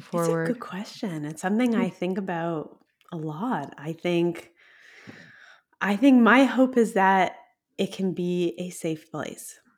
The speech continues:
Speaker 2: Mm-hmm.
Speaker 1: It can be a safe place for people to feel seen and to hopefully learn something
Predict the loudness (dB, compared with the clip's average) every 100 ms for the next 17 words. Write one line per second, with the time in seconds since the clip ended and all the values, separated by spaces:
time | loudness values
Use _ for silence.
0 | _ _ _ _ -2 0 0 -2 -8 _
1 | -10 -6 -4 -4 -6 -8 -12 -10 -12 -12
2 | -14 -12 -12 -10 -8 -8 -10 _ _ _
3 | -14 -14 -10 -8 -8 -8 -8 -8 -10 -16
4 | _ _ _ _ _ _ -10 -8 -8 -8
5 | -6 -8 -6 -6 -8 -10 -12 -14 -12 -10
6 | -6 -4 -6